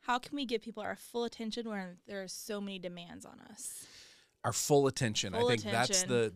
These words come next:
Speaker 2: that's the hard part, right?
Speaker 1: Yeah.
Speaker 2: And this is, this is kinda similar to what we did,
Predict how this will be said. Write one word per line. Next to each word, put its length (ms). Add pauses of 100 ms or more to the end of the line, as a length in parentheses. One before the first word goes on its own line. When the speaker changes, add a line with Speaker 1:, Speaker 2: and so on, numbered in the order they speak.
Speaker 2:
that's 340
the 160
hard 460
part, 320
right? 260
Speaker 1:
Yeah. 80
Speaker 2:
And 100
this 140
is, 160
this 160
is 140
kinda 220
similar 300
to 80
what 160
we 80
did, 340